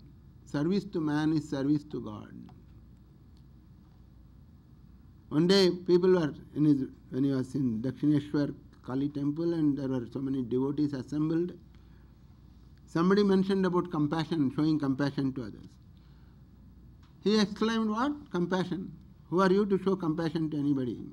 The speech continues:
Are you Lord God? You will go show compassion? Then are we not to show compassion?" No, I don't mean that. What I mean is that not compassion but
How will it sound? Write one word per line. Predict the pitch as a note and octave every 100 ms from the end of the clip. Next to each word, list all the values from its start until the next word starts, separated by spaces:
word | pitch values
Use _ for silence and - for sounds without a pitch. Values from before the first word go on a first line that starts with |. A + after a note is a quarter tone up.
| - - - -
Are | C3+
you | E3
Lord | E3 E3 F3
God? | F3+ A#3 C#4 C4 - - - -
You | E3
will | D#3 D#3
go | E3 D3+ - - - - -
show | D#3+
compassion? | E3 C#3 D3+ E3 F3+ B3 C4+ - - - - - - - - - - - - - - - - -
Then | C3+
are | D3 D3+
we | E3
not | F3 F3
to | F3+
show | F3+
compassion?" | F3 G3 G3 G3 - - - - - - - - - - - - - - - -
No, | F3+
I | G3 D#3+
don't | D#3+ F3
mean | E3+ E3+ C#3+
that. | D3+ F#3 D3+ - - -
What | A#2+ D3+
I | D3
mean | D#3+ F#3+
is | F#3 E3 D#3
that | D3 D3 - - - - - -
not | D3+ E3+ F3+ -
compassion | C#3 C3+ E3 D#3 F#3+ F3+ A#2+
but | C3+ E3+